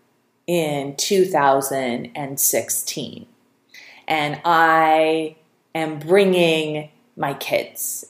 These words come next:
and I am going to spend ten days, and I am going to fly first class,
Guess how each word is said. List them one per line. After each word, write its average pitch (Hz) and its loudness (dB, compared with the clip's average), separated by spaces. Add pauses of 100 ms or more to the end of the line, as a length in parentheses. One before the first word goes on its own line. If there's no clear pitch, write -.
and 170 2
I 165 4
am 156 0
going 143 -2
to 135 -6
spend 135 -6
ten 151 -2
days, - -4
and 113 -2
I 143 2
am 165 0
going 151 0
to 143 -2
fly 135 -8
first - 2
class, - -2